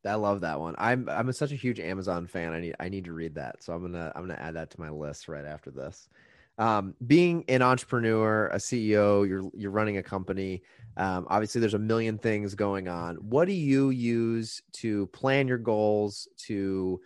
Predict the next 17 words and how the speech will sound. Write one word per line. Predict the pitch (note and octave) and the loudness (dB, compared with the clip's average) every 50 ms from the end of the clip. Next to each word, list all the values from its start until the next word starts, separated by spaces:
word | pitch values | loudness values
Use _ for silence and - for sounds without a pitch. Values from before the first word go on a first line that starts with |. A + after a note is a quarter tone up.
| _ _ _ _ _ _ - | _ _ _ _ _ _ -10
accomplish | G#2+ - C3 B2 B2+ B2 - C#3 A#2+ - | -4 0 2 2 2 2 2 0 0 0
daily | - - A2+ A2 G#2+ A2 G#2+ G2+ | 2 2 4 4 4 4 2 0
tasks, | - - G#2+ G2 F#2 F#2 F2+ F#2 - - - - - - | -2 -4 -2 0 0 0 0 -2 -6 -12 -16 -14 -10 -8
and | G#2 G#2 | -6 -2
really | G#2 A2+ A#2+ B2 | 2 4 4 4
just | A2+ A2+ - - | 4 2 -4 -6
to | G#2 | -2
get | F2+ G#2 F#2+ | -2 -2 -2
shit | - - G2+ E2+ D2+ - | -2 -4 -6 -6 -6 -4
done, | - E2 D2 C2+ C#2+ D#2 | -6 -6 -6 -6 -8 -4
whether | E2+ F2 E2+ F#2 F#2 | -4 -2 -2 0 0
it's | F2+ E2+ - - | -2 -2 -4 -10
pen | - _ - A#2+ B2+ B2+ | -16 _ -2 0 2 2
and | B2 A2+ | 2 2
paper, | G#2 B2 A#2 A2 - A#2+ A2 G#2+ G#2+ | 2 2 2 2 2 2 4 4 4
an | E2+ F2 F#2 | 2 0 -4
app, | - - G3 G#2 G2+ G2+ G2 | -6 -6 -4 -2 -2 -4 -6